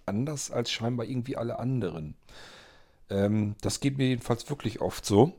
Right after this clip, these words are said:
Und das ist bei diesem ganzen Telefoniekram eigentlich auch so. Mal davon abgesehen, dass ich einfach ungern telefoniere. Das ist sicherlich eine, steht auf einem anderen Blatt. Aber,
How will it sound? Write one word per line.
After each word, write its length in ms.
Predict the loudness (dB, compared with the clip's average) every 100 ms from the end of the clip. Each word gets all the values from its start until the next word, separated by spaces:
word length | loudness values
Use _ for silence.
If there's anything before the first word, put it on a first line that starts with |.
| -6
Und 240 | 4 4 6
das 160 | 2
ist 220 | 2 0 4
bei 100 | 4
diesem 240 | 4 0
ganzen 300 | 0 -2 -4
Telefoniekram 1080 | -2 -4 -4 0 2 2 -2 -4 -2 -2 -2
eigentlich 420 | -4 -4 -6 -8
auch 180 | -6 -6
so. 320 | -4 -4 -6 -4
Mal 200 | 0 2
davon 300 | 2 0 -6
abgesehen, 380 | -2 0 2 2
dass 120 | 0
ich 140 | -2
einfach 220 | -2 -2
ungern 480 | -4 0 2 4 2
telefoniere. 720 | 0 -4 -2 0 2 2 -2 -4
Das 160 | -6
ist 140 | -8 -6
sicherlich 320 | -6 -6 -6
eine, 160 | -8 -10 -20 -20 -18
steht 280 | -4 2 4
auf 140 | 2
einem 100 | -2
anderen 240 | 0 -2 0
Blatt. 300 | 2 0 0
Aber, 420 | -2 2 4 2